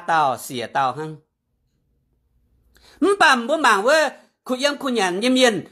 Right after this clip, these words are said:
Mà tế chi nhàn như miên năm bố mảng. Để bố búa có hiểu kiều bang miên búa tỏi tài như béo dấu lại bà ổ nó.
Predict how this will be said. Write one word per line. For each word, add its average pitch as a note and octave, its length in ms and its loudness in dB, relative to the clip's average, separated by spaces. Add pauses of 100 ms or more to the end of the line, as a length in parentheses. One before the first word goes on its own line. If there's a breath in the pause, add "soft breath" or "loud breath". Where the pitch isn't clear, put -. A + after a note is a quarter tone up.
Mà A3+ 160 4
tế A3 160 2
chi A#3+ 160 -2
nhàn A3+ 240 2
như A3+ 100 -2
miên A#3 200 0
năm A3 220 2
bố A3+ 120 2
mảng. F#3+ 240 2 (200 loud breath)
Để G#3+ 140 2
bố D4 160 4
búa A3+ 260 4
có D4+ 120 2
hiểu C4 220 2
kiều A3+ 220 -6
bang B3 360 2
miên A#3 200 -4
búa G#3+ 120 0
tỏi G3 220 2
tài G3 240 4
như B3 180 -2
béo C4+ 300 2
dấu A3 120 2
lại A3+ 180 2
bà F#3+ 140 6
ổ E3 360 2
nó. E3+ 260 2